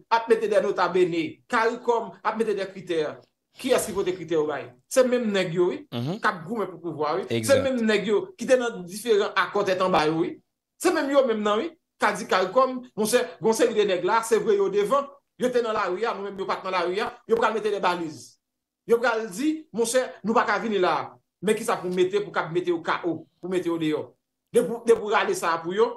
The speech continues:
Speaker 1: w ap lage yo nan pwoblèm. W ap lage yo nan diskisyon antre yo. E san yo pa wè, se li, li ap mete sou diferan. Blaise Peterson, diferan ki li men la, an dedan peyi a. Pa rapò avèk sitiyasyon ke peyi a fè fas. Jodi a,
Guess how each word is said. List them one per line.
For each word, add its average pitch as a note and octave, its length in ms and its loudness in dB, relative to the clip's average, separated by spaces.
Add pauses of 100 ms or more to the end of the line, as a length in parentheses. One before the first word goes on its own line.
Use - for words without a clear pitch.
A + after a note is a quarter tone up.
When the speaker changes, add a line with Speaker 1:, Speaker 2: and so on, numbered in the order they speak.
(260)
Speaker 1:
w A3 80 0
ap A3+ 100 -4
lage G#3 220 0
yo G3 80 0
nan G3 120 -6
pwoblèm. F3+ 440 -4 (340)
W A3+ 60 0
ap - 100 -2
lage A3 180 -2
yo G3+ 80 -2
nan G3 100 -6
diskisyon F3+ 440 -8
antre E3+ 220 0
yo. D#3 160 -4 (440)
E D#3+ 120 -4
san A3+ 180 -2
yo D#3+ 120 0
pa C#3 160 0
wè, G#3 200 -2
se C#3+ 140 -12
li, D3+ 160 -6 (120)
li E3 120 0
ap D#3+ 140 -6
mete D3+ 180 -10
sou B2+ 120 -14
diferan. A#2 300 -12 (260)
Blaise G3+ 200 0
Peterson, G#3+ 420 -2 (560)
diferan A3+ 400 2
ki A#3 140 -2
li F#3+ 100 -2
men F#3 140 2
la, C3+ 100 0 (320)
an F3+ 120 0
dedan E3+ 200 4
peyi B2+ 300 -4
a. - 60 -12 (340)
Pa A3+ 160 4
rapò A3 280 0
avèk F#3+ 220 0
sitiyasyon A3 680 -2 (260)
ke G3 140 0
peyi F#3 180 2
a E3+ 120 0
fè D3 160 -8
fas. - 260 -14 (880)
Jodi E3+ 360 -2
a, - 80 -8